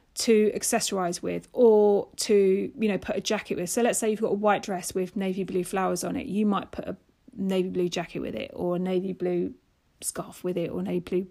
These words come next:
pair of shoes, or whatever it is. Um, so use the print, think about the print and how that fits with the rest of your wardrobe. You can go a little bit brighter, and you can kind of use your paint colours for that.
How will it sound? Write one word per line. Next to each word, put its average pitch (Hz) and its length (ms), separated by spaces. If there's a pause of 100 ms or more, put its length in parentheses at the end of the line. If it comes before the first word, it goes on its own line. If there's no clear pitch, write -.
(100)
pair 180 200
of 180 80
shoes, 190 400
or 190 60
whatever 196 340
it - 80
is. 196 260 (840)
Um, 233 460 (400)
so - 160
use 302 400
the 311 140
print, 190 600 (140)
think 269 240
about 262 200
the 247 60
print 233 260
and 202 120
how 233 360
that 208 320
fits - 420
with 196 140
the 202 60
rest 190 280
of 202 60
your 190 100
wardrobe. 190 400
You 214 120
can 285 360
go 247 140
a - 20
little 220 160
bit - 160
brighter, 196 340
and 247 80
you 262 100
can 254 320
kind 254 180
of 247 40
use 254 200
your 254 80
paint 269 240
colours 175 280
for - 200
that. - 260